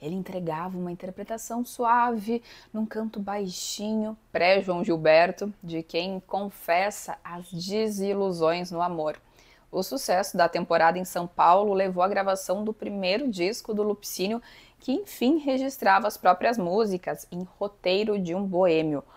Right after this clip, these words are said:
o álbum que reuniu quatro discos de setenta e oito rotações. Nos anos setenta, pouco antes de morrer,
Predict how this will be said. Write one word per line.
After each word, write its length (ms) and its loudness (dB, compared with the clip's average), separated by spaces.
o 60 0
álbum 320 4
que 140 -4
reuniu 420 -2
quatro 500 4
discos 600 -4
de 160 0
setenta 360 -6
e 40 0
oito 240 0
rotações. 760 -4
Nos 360 0
anos 180 0
setenta, 560 -2
pouco 360 0
antes 300 0
de 60 -2
morrer, 540 0